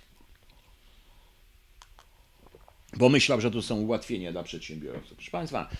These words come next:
miałem tą spółkę kiedyś, w dwa tysiące siedemnastym roku. Ona różne rzeczy i tam była taka, między innymi takimi spre-, rzeczami jak wkładami do drukarek trzy D.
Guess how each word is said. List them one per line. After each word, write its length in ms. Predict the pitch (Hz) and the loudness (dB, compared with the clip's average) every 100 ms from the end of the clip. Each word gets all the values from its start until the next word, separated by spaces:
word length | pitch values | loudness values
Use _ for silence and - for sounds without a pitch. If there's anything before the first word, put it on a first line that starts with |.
| - - | -10 -2
miałem 280 | 123 196 196 | 4 6 6
tą 140 | 147 | 6
spółkę 400 | 143 - 120 - - | 4 6 4 4 2
kiedyś, 240 | 85 - - | 0 0 0
w 20 | |
dwa 120 | - | 0
tysiące 240 | - - | 2 0
siedemnastym 500 | - 110 113 98 90 | 2 4 4 2 0
roku. 300 | 87 71 - - - - - | 0 0 -4 -10 -10 -8 0
Ona 220 | 208 202 | 4 8
różne 280 | 185 160 147 | 6 6 4
rzeczy 280 | 123 123 127 | 2 2 0
i 40 | |
tam 220 | 120 123 123 | 2 2 4
była 200 | 113 101 | 4 4
taka, 280 | 117 113 | 2 2
między 320 | 107 104 101 104 | 4 2 2 2
innymi 320 | 104 101 95 | 2 2 2
takimi 720 | 90 - 98 92 92 87 85 | 0 -2 -4 -2 -2 -4 -4
spre-, 300 | - - 92 | -6 -4 -4
rzeczami 380 | 85 90 104 95 | -6 -4 -2 -2
jak 220 | 92 87 | -2 -4
wkładami 520 | - - 101 98 95 | -10 -2 2 2 0
do 100 | 92 | 0
drukarek 440 | 92 92 101 90 85 | -2 -2 -2 -2 -2
trzy 220 | - 92 | -2 -2
D. 260 | 85 64 | -4 -8